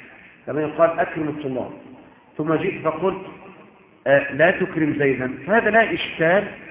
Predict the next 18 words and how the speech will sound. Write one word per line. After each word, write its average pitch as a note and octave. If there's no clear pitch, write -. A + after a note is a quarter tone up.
فيه E3
أنه D#3+
يكون، C#3+
إيه، C3+
مخصصا. G#2+
إذا B2
تأخر E3
فلا C#3+
إشكال A2
فيه، E2+
لكن C#3
هل F3
إذا C#3
تقدم D#3
هذا E3
المخصص D#3+
قبل F3+
العام D#3+